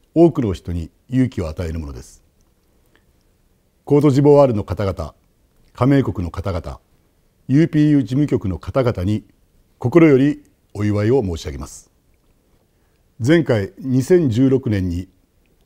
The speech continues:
イスタンブールで開催された第二十六回大会議から五年が経過しました。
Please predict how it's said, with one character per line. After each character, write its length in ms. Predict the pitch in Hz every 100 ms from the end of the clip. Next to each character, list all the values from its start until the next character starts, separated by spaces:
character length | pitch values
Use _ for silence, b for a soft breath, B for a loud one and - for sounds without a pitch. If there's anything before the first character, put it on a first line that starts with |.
| _
イ 80 | 113
ス 100 | 107
タ 160 | 180 170
ン 100 | 165
ブ 100 | 165
ー 40 |
ル 60 | 127
で 120 | 98
開 200 | - 107
催 160 | 101 98
さ 100 | 95
れ 100 | 90
た 200 | 90 - _ _ _ _ _
第 180 | - 139
二 140 | 127 139
十 160 | 120
六 160 | 98 92
回 300 | 113 98 - _ _
大 200 | 127 127
会 200 | 135 107
議 120 | 95
か 120 | 104
ら 180 | 90 78 _
五 100 | -
年 180 | 117 143
が 100 | 139
経 160 | - 135
過 100 | 87
し 120 | -
ま 60 | 80
し 60 |
た。 160 | -